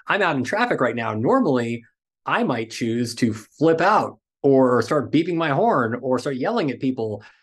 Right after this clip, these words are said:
but I don't need to do that. I have a choice, right? If I'm actually safe right now, and, you know, maybe even five minutes late to work is, is not good, but it's not the end of my, end of the world. I'm not gonna make decisions behind the wheel that could actually be the end of my world,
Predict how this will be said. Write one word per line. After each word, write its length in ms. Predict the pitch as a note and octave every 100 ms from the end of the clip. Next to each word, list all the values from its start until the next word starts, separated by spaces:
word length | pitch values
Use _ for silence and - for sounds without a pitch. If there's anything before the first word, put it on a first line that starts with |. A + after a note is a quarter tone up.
| _ -
but 480 | G#2+ C#3+ D3 C3+ - _ _ _ _
I 100 | C#3+
don't 140 | A3+ A#3
need 120 | A3+
to 60 |
do 220 | C3+ D3 A#3+
that. 220 | A#2+ -
I 60 |
have 140 | E3 A3
a 60 |
choice, 580 | G#2+ - F2+ - - - _ -
right? 280 | G#2+ B2 B2+
If 100 | D#3
I'm 160 | G3+
actually 340 | G3+ G#3 A2 -
safe 340 | - B2+ -
right 160 | A3 G#3+
now, 400 | A3+ A#3+ B3 - _ _ _ _ -
and, 440 | C#3+ C3+ C3 B2+ B2+
you 60 | C3+
know, 140 | B2+
maybe 160 | A#2+ C#3
even 200 | D3 B2+
five 220 | C3+ C#3
minutes 200 | C#3+ C3+
late 140 | C#3
to 60 | C3
work 240 | B2+ C#3+
is, 240 | C#3+ A2 -
is 180 | B2 G#2+
not 240 | B2+ B2+
good, 380 | G2+ F#3 D#3+ D#3
but 120 | B2+
it's 120 | A2 A#2+
not 180 | C3+
the 80 | C#3
end 80 | C3
of 60 | B2+
my, 100 | A2+
end 300 | G#2+ B2 C3+
of 60 |
the 80 | G#2+
world. 380 | A#2+ F#3+ C#3+ C3+
I'm 140 | - G3
not 140 | A#3
gonna 140 | D3+ B2
make 280 | E3 E3+
decisions 580 | - - F3 D3 B2 A#2+ - -
behind 260 | - D#3 C3
the 40 |
wheel 240 | C#3 G#3
that 140 | B2+ G#2+
could 160 | B3+
actually 400 | G#3+ G#2+ - A2+
be 120 | G2 F#2
the 120 | F#2+
end 160 | F#2+
of 60 | F2
my 100 | E2
world, 320 | E2 E2+ -